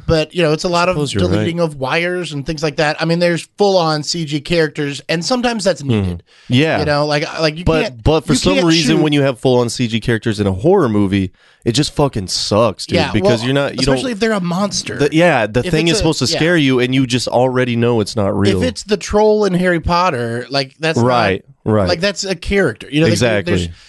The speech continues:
Speaker 1: there's certain things that, uh, if you're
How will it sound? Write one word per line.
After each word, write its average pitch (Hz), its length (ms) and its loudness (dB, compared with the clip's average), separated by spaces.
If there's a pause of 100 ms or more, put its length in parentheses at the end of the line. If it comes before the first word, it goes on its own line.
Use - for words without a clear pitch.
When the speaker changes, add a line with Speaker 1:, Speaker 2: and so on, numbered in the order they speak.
(140)
Speaker 1:
there's 170 160 -2
certain 208 260 -2
things 160 600 -2
that, 143 400 -2 (600)
uh, 135 460 0
if 143 180 -8
you're 160 200 -4